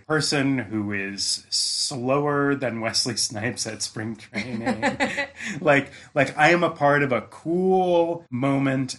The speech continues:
Speaker 1: and a cool shot, not looking great.
Speaker 2: Yeah, but if that were me, I would still put that on my
Speaker 1: Oh,
Speaker 2: reel.
Speaker 1: God, I would do it tomorrow. Like, I would do it tonight if someone asked me to. But I think about those guys when I,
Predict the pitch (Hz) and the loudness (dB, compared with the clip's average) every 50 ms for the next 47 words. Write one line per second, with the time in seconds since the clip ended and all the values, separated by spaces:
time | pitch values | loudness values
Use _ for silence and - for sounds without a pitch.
0 | - - 107 107 104 104 - - - 139 135 135 131 131 131 127 131 123 - - | -12 -10 -8 -8 -8 -8 -10 -8 -4 -2 -2 0 0 0 0 0 -2 -2 -4 -2
1 | - 120 113 113 113 113 113 113 - - - - - _ _ 104 101 101 104 110 | 0 2 2 4 4 4 2 2 -2 -6 -10 -12 -12 _ _ -12 -8 -6 -2 2
2 | 123 139 147 143 139 - - _ - 107 110 127 123 127 131 127 117 117 117 117 | 4 4 4 4 2 -2 -10 _ -8 -6 -4 -4 -4 -2 -2 -2 -2 0 -2 -2
3 | 117 117 113 107 104 104 110 104 90 90 - _ _ - - - - - - - | -2 -4 -6 -8 -10 -10 -8 -8 -8 -10 -12 _ _ -4 -2 -2 -2 -4 -6 -10
4 | - 254 269 294 233 262 254 254 254 - 302 311 294 294 269 247 277 277 285 277 | -12 -8 -8 -6 -4 -2 -4 -4 -4 -6 -6 -6 -6 -6 -6 -6 -6 -6 -6 -6
5 | 262 247 202 - - - - 269 269 254 254 - - 254 226 - 196 180 175 175 | -8 -8 -6 -6 -6 -6 -6 -6 -6 -6 -6 -8 -10 -14 -6 -4 -2 -2 -2 -4
6 | 185 175 165 170 175 214 220 202 175 165 160 175 214 147 - - 156 196 240 254 | -6 -8 -8 -4 0 2 2 2 0 4 6 8 8 8 6 4 4 4 4 4
7 | 190 139 - 147 139 139 135 - - _ - - 131 110 101 95 95 143 208 185 | 2 -2 -2 -2 -2 0 -2 -2 -4 _ -4 -4 -4 -4 -6 -2 2 2 4 4
8 | 107 92 92 95 95 95 101 123 135 139 131 - - - - 165 208 220 170 131 | 2 0 -4 -10 -14 -14 -8 -2 2 2 4 2 2 2 2 2 2 2 0 0
9 | 147 147 143 135 - - - - 117 110 107 110 147 - - - - - - 117 | 0 0 0 -2 -2 -6 -8 -8 -6 -6 -4 0 2 2 2 2 0 -4 -10 -12
10 | 107 - - 131 120 117 110 113 117 123 120 - - 117 104 101 - 98 90 90 | -10 -6 -6 -4 -4 -4 -4 -4 -4 -4 -4 -4 -4 -6 -8 -8 -8 -10 -10 -10
11 | 87 - 123 123 120 120 120 - 135 123 107 - 110 113 107 107 107 107 - 110 | -6 -4 0 2 2 0 0 -2 -4 -4 -2 -2 0 2 2 2 0 -2 -6 -8
12 | 107 104 - - - - _ _ - - - - - 117 104 107 107 | -8 -8 -8 -10 -12 -16 _ _ -10 -10 -10 -8 -10 -10 -8 -6 -8